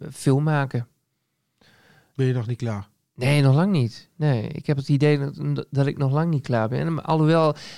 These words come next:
Speaker 1: af en toe denk ik wel eens van, "Goh, ja, wat, wat, eh, <laughs> wat moet ik dan allemaal?" Wat, wat, wat, weet je, vroeger was, was het idee van de grote filmmaker in California.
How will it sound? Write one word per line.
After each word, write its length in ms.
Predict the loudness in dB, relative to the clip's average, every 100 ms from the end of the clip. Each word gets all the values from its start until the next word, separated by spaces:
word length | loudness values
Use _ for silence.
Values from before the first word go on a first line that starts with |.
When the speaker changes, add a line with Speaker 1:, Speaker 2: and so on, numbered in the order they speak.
| -8
Speaker 1:
af 160 | -4 0
en 60 |
toe 160 | 2 4
denk 240 | 4 4
ik 60 | 4
wel 160 | 2
eens 160 | 2 -2
van, 260 | -2 -2 -4
"Goh, 300 | -10 -10 -4
ja, 200 | -2 0
wat, 240 | -2 -4 -6
wat, 260 | -8 -8 -18 _ _ _ -14
eh, 640 | -10 -8 -10 -10 -8 -2 -2 -2 -20
<laughs> 200 | -20 -8
wat 160 | -2 0
moet 140 | 0
ik 100 | 0
dan 160 | -2 -4
allemaal?" 440 | -2 -4 -4 -6 -4
Wat, 180 | -4 -2
wat, 220 | -4 -4 -8 -12 -18 -20 -4
wat, 340 | -2 -2 -6 -18 _ _ _ -12 -8 -2
weet 160 | 0
je, 80 | 0
vroeger 280 | 0 2 2
was, 220 | 2 0 -6 -6
was 220 | 0 2
het 180 | 2 -2
idee 520 | -2 0 4 4 4
van 340 | 0 -2 -2 -4 -12 -20 -20 _ _ _ _ _
de 200 | -2 2
grote 380 | 2 2 2 0
filmmaker 800 | -2 2 4 4 2 0 -2 -6
in 280 | -2 -2 -4 -2
California. 880 | 0 0 0 0 2 0 -2 -6